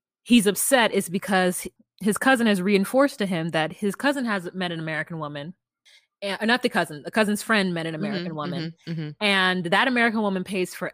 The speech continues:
Speaker 1: everything. And that is what happens. That is the benefit of marrying an American woman. And he would not have married her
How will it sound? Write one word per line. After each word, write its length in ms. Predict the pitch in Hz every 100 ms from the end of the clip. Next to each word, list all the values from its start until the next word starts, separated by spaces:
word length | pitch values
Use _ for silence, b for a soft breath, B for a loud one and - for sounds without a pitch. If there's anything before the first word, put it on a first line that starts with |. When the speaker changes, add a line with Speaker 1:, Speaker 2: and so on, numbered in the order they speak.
| 190
Speaker 1:
everything. 640 | 202 180 151 - 85 - _ _
And 380 | 190 190 180 175
that 380 | 175 175 196 277 -
is 260 | 240 233
what 300 | 208 196 214
happens. 640 | - - 214 240 160 143 160
That 140 | 196
is 120 | 214
the 140 | 202 170
benefit 680 | 139 220 269 247 - 123 - _ b b b -
of 160 | 226 202
marrying 600 | 214 214 214 208 196 190
an 120 | 190
American 680 | 185 190 202 202 - 196
woman. 420 | 180 180 165 123 _ _ B B _ _
And 340 | 208 202 190 185
he 200 | - 240
would 180 | 269
not 180 | 302 302
have 120 | 294
married 380 | 262 269 349 226
her 320 | 175 135 98